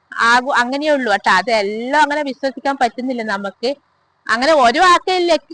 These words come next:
ലക്കിന് ആയിട്ട് കിട്ടുന്നുണ്ട്, ഓരോ ആൾക്ക് അത് ആവുന്നുമില്ല കേട്ടോ. മൂന്ന് കൊല്ലം കൊണ്ട് കായ്ക്കുന്നുണ്ടെങ്കിലും പത്ത് കൊല്ലം കൊണ്ട് കായ്ക്കാത്തതെല്ലാം ഉണ്ട്. അതുപോലെ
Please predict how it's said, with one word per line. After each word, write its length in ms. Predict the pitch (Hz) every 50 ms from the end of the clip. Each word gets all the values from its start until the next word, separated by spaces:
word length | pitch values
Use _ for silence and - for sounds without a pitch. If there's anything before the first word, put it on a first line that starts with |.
| - -
ലക്കിന് 500 | 277 294 302 294 - _ _ - 349 359 370 370 -
ആയിട്ട് 360 | 277 269 277 302 302 - 330
കിട്ടുന്നുണ്ട്, 480 | 320 - 320 - - 254 240 220 208 226 285 262
ഓരോ 240 | 220 208 220 240 277
ആൾക്ക് 180 | 285 285 -
അത് 100 | 320 349 277
ആവുന്നുമില്ല 600 | 254 233 233 269 294 302 302 277 247 208 208 214
കേട്ടോ. 220 | 226 226 - 247 214 220
മൂന്ന് 240 | 233 240 247 254 277
കൊല്ലം 200 | 269 269 277 269
കൊണ്ട് 180 | 285 277 262 285
കായ്ക്കുന്നുണ്ടെങ്കിലും 840 | 277 277 247 240 247 - - 269 254 262 285 269 226 254 254 277 -
പത്ത് 280 | 254 226 220 - _ 262 302
കൊല്ലം 240 | 359 330 302 269 320
കൊണ്ട് 180 | 339 277 269
കായ്ക്കാത്തതെല്ലാം 800 | - 269 254 247 254 - - 254 254 247 269 262 262 262 247 262
ഉണ്ട്. 220 | 233 226 202 247 302 - _ _ _ - - - - - _
അതുപോലെ 460 | 196 202 196 220 233 240 254 269 277